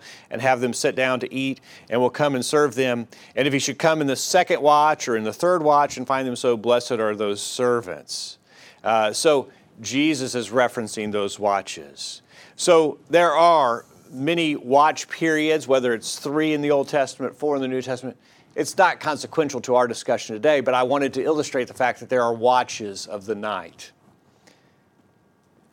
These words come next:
Watches are, they put in the place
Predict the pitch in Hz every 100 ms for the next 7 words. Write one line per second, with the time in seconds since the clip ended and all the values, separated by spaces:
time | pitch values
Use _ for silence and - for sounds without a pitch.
0 | - 143 175 190 - 151 143 131 139 139
1 | - - 143 139 - 196 165 135 123 -
2 | 143 139